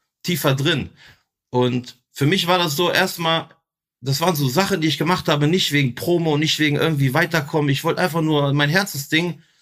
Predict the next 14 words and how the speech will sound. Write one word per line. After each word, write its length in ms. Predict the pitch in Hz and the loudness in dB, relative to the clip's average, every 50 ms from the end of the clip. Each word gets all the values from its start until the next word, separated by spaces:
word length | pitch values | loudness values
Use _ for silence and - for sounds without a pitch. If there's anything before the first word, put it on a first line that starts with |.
| _ _ _ _ _ _ _ | _ _ _ _ _ _ _
weil 220 | - 127 135 139 139 | -4 0 2 2 2
ich 180 | 139 - - | 2 0 -2
kam 240 | - 165 175 180 165 | 0 0 0 2 2
dann 180 | 160 160 151 143 | 2 2 2 2
durch 220 | 175 185 - - | 0 0 0 -2
diese 160 | 151 143 147 | -4 -4 -4
Kunst 300 | 143 - 180 175 - - | -2 -2 -2 -2 -2 -2
an 120 | - 151 143 | -2 -2 0
diese 180 | 147 135 135 | 0 0 0
Menschen 320 | 139 170 196 196 - 135 117 | 0 0 0 0 -2 -2 -2
ran, 280 | 107 123 147 175 180 - _ _ _ _ _ _ _ _ _ _ _ _ _ _ _ _ _ _ | 0 0 0 0 -4 -8 _ _ _ _ _ _ _ _ _ _ _ _ _ _ _ _ _ _
ohne, 460 | - 180 214 208 185 160 151 131 - - | 0 2 2 4 2 2 0 0 -2 0
ohne 320 | 135 175 196 185 170 156 | 0 2 2 2 2 2
irgendwas, 640 | - 143 156 156 151 143 147 147 143 - - - - | 2 0 0 0 2 2 0 0 0 -4 -8 -12 -16